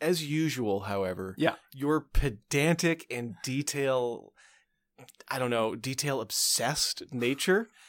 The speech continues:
Speaker 1: is getting in the way of the actual content of the show.
Speaker 2: Right.
Speaker 1: If it was up to you,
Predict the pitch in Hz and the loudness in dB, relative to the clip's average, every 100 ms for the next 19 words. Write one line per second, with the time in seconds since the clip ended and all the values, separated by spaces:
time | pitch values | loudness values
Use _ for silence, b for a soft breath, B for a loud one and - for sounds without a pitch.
0 | b - 139 120 156 156 147 139 131 120 | b -2 0 4 6 6 6 6 4 2
1 | 120 104 113 - 113 - 107 101 104 92 | 0 0 -2 -4 -6 -4 -6 -6 -8 -10
2 | - - - - - - 156 - B B | -10 -10 -10 -10 -4 0 0 -2 B B
3 | 151 220 247 240 240 185 202 247 | 2 4 8 6 6 2 2 0